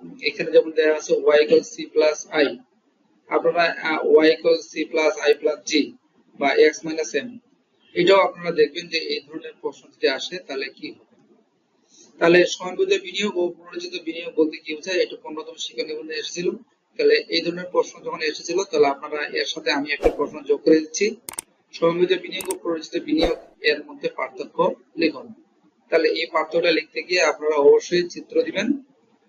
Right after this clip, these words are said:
আহ, সূচি দেওয়ার যদি সুযোগ হয় তাহলে সূচিও দিবেন,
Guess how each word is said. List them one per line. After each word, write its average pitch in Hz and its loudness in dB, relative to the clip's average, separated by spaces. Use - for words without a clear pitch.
আহ, 143 0
সূচি 156 -6
দেওয়ার 160 6
যদি 165 -12
সুযোগ 156 0
হয় 180 -2
তাহলে 151 -6
সূচিও 147 -2
দিবেন, 123 -6